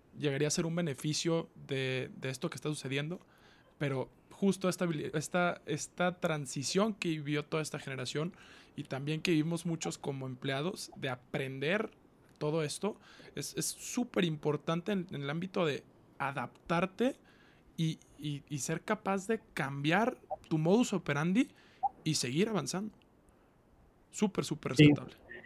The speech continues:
Speaker 2: Sí, y eso hace la diferencia entre una persona que ante una adversidad quiere fortalecerse, quiere debilitarse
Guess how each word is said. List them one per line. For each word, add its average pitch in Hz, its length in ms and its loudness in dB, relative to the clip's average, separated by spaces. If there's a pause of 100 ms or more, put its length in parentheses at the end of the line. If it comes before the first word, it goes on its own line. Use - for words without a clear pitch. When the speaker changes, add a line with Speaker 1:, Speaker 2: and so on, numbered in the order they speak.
(300)
Speaker 2:
Sí, 226 420 12
y 190 140 12
eso 190 240 12
hace 190 180 12
la 185 100 12
diferencia 165 580 12
entre 170 220 10
una 180 240 10
persona 170 600 12
que - 100 6
ante 139 320 10
una 160 320 10
adversidad 143 880 8
quiere 165 200 12
fortalecerse, 160 920 10 (1200)
quiere 175 220 12
debilitarse 160 840 10